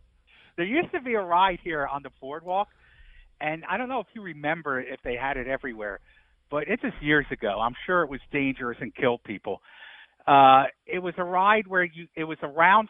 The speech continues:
circle that went really fast. Ins-, you got inside this building and went round and round and round, and then the floor would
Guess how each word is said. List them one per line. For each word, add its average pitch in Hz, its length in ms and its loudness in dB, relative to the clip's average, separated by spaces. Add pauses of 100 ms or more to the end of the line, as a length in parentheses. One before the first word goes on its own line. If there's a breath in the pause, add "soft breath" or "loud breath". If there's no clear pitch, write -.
(120)
circle 165 420 -4 (560)
that 139 240 0
went 143 220 0
really 190 420 -4 (140)
fast. 147 340 2 (300)
Ins-, 156 160 -6 (200)
you 160 140 -10
got 175 240 6
inside 165 400 6
this 160 120 -10 (100)
building 120 340 -2
and 127 100 -8
went 131 160 -6
round 156 340 2
and 175 100 -12
round 156 320 -2
and 151 80 -12
round, 127 380 -2 (720 soft breath)
and 156 180 0
then 170 160 4
the 165 100 -4 (180)
floor 190 380 2
would 147 140 -8